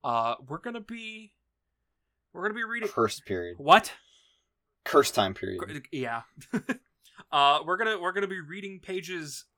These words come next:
Speaker 1: sixty-eight fifty-three to sixty-nine forty-three. Uh, we're gonna have a lot. <laughs> We're gonna have a, we're gonna have some, some, some good stuff to go over next week.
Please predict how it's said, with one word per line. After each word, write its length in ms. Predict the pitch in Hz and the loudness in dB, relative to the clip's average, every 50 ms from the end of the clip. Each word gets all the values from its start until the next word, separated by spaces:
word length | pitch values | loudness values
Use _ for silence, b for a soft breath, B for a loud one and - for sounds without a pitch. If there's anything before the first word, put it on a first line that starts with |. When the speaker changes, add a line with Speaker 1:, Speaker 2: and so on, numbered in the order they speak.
| _ _ _ _ _ _ | _ _ _ _ _ _
Speaker 1:
sixty-eight 760 | - - - - 220 214 - - - 262 254 247 240 214 - - - | -12 -10 -8 -8 -8 -8 -10 -12 -12 -12 -10 -10 -10 -12 -14 -16 -10
fifty-three 840 | - 226 208 - 233 202 - - 160 180 190 202 208 220 226 214 202 _ _ _ - - | -6 -6 -6 -6 -8 -14 -14 -14 -16 -16 -16 -16 -16 -18 -18 -20 -20 _ _ _ -20 -18
to 220 | 165 151 139 139 - - | -16 -14 -14 -16 -16 -14
sixty-nine 680 | - - - 214 - - - 240 214 202 196 196 190 175 | -12 -12 -12 -12 -12 -14 -10 -6 -2 0 0 0 -2 -6
forty-three. 720 | - - 165 147 147 139 127 131 - 131 117 113 - 107 - - _ _ _ _ _ _ _ _ _ _ _ _ _ _ _ _ _ _ _ _ _ _ _ _ _ _ _ _ _ - | -10 -8 -8 -6 -6 -6 -8 -10 -14 -16 -18 -18 -20 -20 -20 -20 _ _ _ _ _ _ _ _ _ _ _ _ _ _ _ _ _ _ _ _ _ _ _ _ _ _ _ _ _ -6
Uh, 240 | - 131 127 123 127 - | -2 -2 0 -2 -2 -4
we're 80 | 180 226 | -6 -6
gonna 120 | 311 339 285 | -4 -2 -2
have 120 | 330 339 | -2 -2
a 40 | - | -2
lot. 280 | 247 247 254 226 - - 165 - - | 0 2 2 2 0 -2 -8 -10 -10
<laughs> 140 | 185 - - | -2 2 4
We're 100 | 262 220 | 4 6
gonna 240 | - 285 294 277 226 | 8 8 10 10 12
have 160 | - - 202 | 10 10 10
a, 220 | 208 185 156 139 b b b b b b b b b b b b _ _ _ _ _ _ _ _ _ _ _ _ _ _ _ - | 10 8 8 6 b b b b b b b b b b b b _ _ _ _ _ _ _ _ _ _ _ _ _ _ _ -10
we're 160 | 139 139 151 | -6 0 4
gonna 160 | 180 208 196 | 6 6 6
have 140 | 185 190 170 | 6 6 6
some, 380 | - - 185 180 175 175 165 160 | 6 8 8 8 6 2 -8 -8
some, 360 | 151 - 170 156 147 143 139 | -6 -4 -2 -2 -2 -4 -4
some 220 | 127 - - 127 120 | -4 -4 -4 -2 0
good 180 | - 143 143 | 0 0 0
stuff 240 | - - 147 127 117 | 2 4 6 6 6
to 60 | - 131 | 4 0
go 200 | 127 127 127 120 | 0 0 0 0
over 120 | 117 123 | -2 -4
next 260 | 120 120 113 - - 123 | -4 -6 -6 -8 -10 -12
week. 360 | 117 110 113 107 - - - | -12 -14 -16 -18 -20 -20 -20